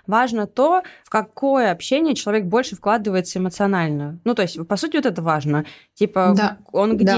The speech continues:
Speaker 2: Да.
Speaker 1: Если он, наверное, всё время проводит со своей подругой или другом, и туда всё утекает, а вы остаётесь вообще без информации, без ничего, без эмоций,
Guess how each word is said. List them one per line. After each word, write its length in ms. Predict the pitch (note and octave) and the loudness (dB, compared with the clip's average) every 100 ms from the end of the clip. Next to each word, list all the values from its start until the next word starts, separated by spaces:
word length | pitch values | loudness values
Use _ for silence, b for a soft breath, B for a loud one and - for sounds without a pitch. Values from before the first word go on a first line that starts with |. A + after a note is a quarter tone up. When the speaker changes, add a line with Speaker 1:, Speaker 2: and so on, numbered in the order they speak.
| F#3+ | 0
Speaker 2:
Да. 60 | F#3 | 0
Speaker 1:
Если 280 | B3 A#3+ A#3 | -2 0 0
он, 160 | A#3+ | 0
наверное, 360 | A3+ A3+ A#3 G#3 | 0 0 0 -2
всё 180 | - G#3+ | -2 0
время 220 | A3 G#3 | 0 0
проводит 480 | G#3 G#3 F#3+ E3+ E3+ | 0 2 0 -2 -6
со 80 | |
своей 220 | F3+ F#3+ F#3 | -4 -2 0
подругой 460 | F3+ G3+ G3 F3 | 0 0 0 -2
или 100 | F3+ | -2
другом, 480 | G#3 A4+ D#4 G3 E3+ B B B | 0 0 2 0 -2 B B B
и 80 | A3 | -4
туда 300 | A3+ G#3+ F#3+ | -2 0 0
всё 640 | - F#3+ F3+ F3 D#3+ G2 | -2 0 2 2 2 0
утекает, 680 | E3+ G#3 F#3+ C#4 G#4 C#4 G3+ | -4 -4 -2 0 0 0 0
а 60 | |
вы 120 | G3 G#3+ | 0 -2
остаётесь 420 | - G3+ F#3+ - | 0 -2 -2 -4
вообще 220 | F#3+ G#3+ | -2 -2
без 180 | F3 E3+ | -2 -4
информации, 600 | F3 G3+ G#3+ G#3 G#3 F#3 | -4 -2 0 0 -2 -4
без 180 | F3 F3 | -2 -2
ничего, 380 | F#3 - G#3 G3 | -2 -2 -2 -2
без 200 | F3+ F3 | -2 -2
эмоций, 520 | G3+ G#4 A#4 - G3 | -2 -2 -2 -2 -2